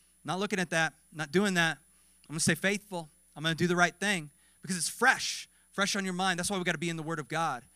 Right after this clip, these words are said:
every single day. You know, maybe it's a, uh, being a workaholic. That's why Proverbs twenty-three four says, "Don't wear yourself out trying to get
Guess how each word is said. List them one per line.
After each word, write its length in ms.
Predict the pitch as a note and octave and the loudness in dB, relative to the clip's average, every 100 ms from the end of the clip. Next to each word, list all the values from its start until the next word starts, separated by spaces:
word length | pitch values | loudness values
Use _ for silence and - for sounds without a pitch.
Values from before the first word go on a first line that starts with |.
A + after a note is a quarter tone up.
| _ _ | _ _
every 120 | D#3 | -2
single 260 | E3+ F3+ E3 | 0 0 0
day. 300 | E3 D3+ A#2+ - _ _ _ _ _ _ | 4 2 0 -12 _ _ _ _ _ _
You 100 | - | 2
know, 60 | G3 | 6
maybe 220 | G#3 G#3 | 6 6
it's 120 | F#3+ | 6
a, 140 | G3+ E3+ - | 2 -2 2
uh, 220 | E3 D#3+ | 2 4
being 200 | C#3 G3+ | 2 2
a 40 | |
workaholic. 680 | F#3 G#3 G3 F#3 G#3+ A3 E3+ | 4 4 4 4 6 6 0
That's 160 | F3+ G#3 | -2 -4
why 80 | |
Proverbs 440 | F3+ G3+ G3 F#3+ - | 0 4 4 2 -4
twenty-three 580 | G#3 G3 - G3+ G#3 F3 | -4 -6 -4 -2 -2 -2
four 300 | - A3 G3+ | -2 0 0
says, 300 | - F3+ D3 | -2 -2 -2
"Don't 320 | F#3+ G#3+ E3+ | -2 -4 -4
wear 180 | G3 G#3+ | -2 -2
yourself 400 | G3+ - G#3+ G3 | -4 -4 -4 -4
out 300 | F3+ G#3 G#3 - - | 2 4 2 -4 -18
trying 420 | - G#3+ G#3+ G#3+ G3 | -4 2 2 2 0
to 100 | F3+ | -2
get 160 | G3 | -2